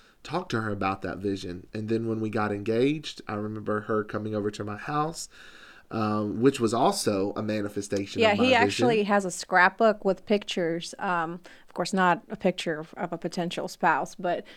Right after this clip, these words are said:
Speaker 2: uh, like, a potential car that he wanted at that time and, like, a house. And the first house that he bought, which we moved in, uh, or I moved in once we got married, that was his first, uh, buy, was exactly what he written in the vision. So it was
Speaker 1: Yeah.
Speaker 2: pretty incredible to see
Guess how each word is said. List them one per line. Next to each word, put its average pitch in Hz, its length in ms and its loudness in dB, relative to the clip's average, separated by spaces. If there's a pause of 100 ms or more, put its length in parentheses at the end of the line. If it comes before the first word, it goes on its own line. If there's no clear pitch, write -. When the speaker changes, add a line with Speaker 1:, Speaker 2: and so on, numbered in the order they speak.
(260)
Speaker 2:
uh, 175 160 2
like, 185 220 6
a 190 80 6
potential 202 460 4
car 262 340 12
that 233 160 4
he 240 160 4
wanted 220 460 4
at 196 140 2
that - 200 2
time 190 520 0
and, 170 460 -2
like, 170 260 0
a - 40 0
house. 185 440 2
And 185 200 -2
the 170 60 -8
first 233 320 2
house 214 300 2
that 185 160 -2
he 208 140 2
bought, 180 440 8
which 170 360 -2 (320)
we 196 160 4
moved 196 300 4
in, 180 480 2 (180)
uh, 170 120 2
or 175 240 4
I 196 120 8
moved 185 280 4
in 175 240 2 (120)
once 180 320 -2
we 175 100 0
got 170 180 2
married, 170 420 -2
that 175 220 0
was 175 100 -6
his 175 140 -10
first, 185 300 -4 (100)
uh, 180 160 4
buy, 175 580 6 (380)
was 196 220 4
exactly 196 640 6
what 175 280 2
he 190 120 2
written 180 400 -2
in 180 180 -4
the 175 80 -4
vision. 170 460 -4
So - 160 -6
it 180 60 -2
was 196 100 -2
Speaker 1:
Yeah. - 100 -4
Speaker 2:
pretty 285 200 4
incredible 208 500 4
to 190 160 -4
see 190 540 -4